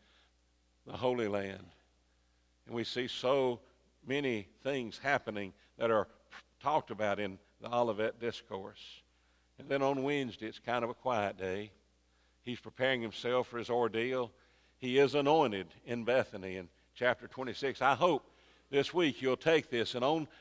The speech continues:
these days, on Monday, read that, and on Tuesday, read that, and on Wednesday, read this. And then on Thursday, we're going to come Thursday night, and we're going to think about this in detail,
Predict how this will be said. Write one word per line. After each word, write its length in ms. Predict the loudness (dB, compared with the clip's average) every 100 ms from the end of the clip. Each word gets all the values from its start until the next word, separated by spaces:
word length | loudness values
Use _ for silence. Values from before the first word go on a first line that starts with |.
| -4
these 260 | 0 2 2
days, 440 | 4 4 4 2
on 260 | 0 0 2
Monday, 380 | 4 4 2
read 260 | 4 2 2
that, 240 | 4 4
and 80 | 4
on 140 | 0 -2
Tuesday, 440 | -2 0 -2 -2
read 240 | -2 -2
that, 200 | 2 4
and 100 | 4
on 140 | 2 2
Wednesday, 360 | 2 0 -4 -2
read 220 | -2 2
this. 280 | 0 0 -6 -20 _ _ _ -6
And 100 | 0
then 140 | 2
on 160 | 2 4
Thursday, 400 | 2 2 0 -2
we're 160 | -2
going 200 | 0 0
to 60 | -2
come 300 | -4 -4 -2
Thursday 420 | -2 -2 -4 -4
night, 220 | 0 0
and 80 | 0
we're 120 | -4
going 120 | -4
to 80 | -4
think 200 | -6 -8
about 280 | -6 -4 -2
this 280 | -4 -4 -6
in 100 | -10
detail, 560 | -10 -8 -8 -6 -8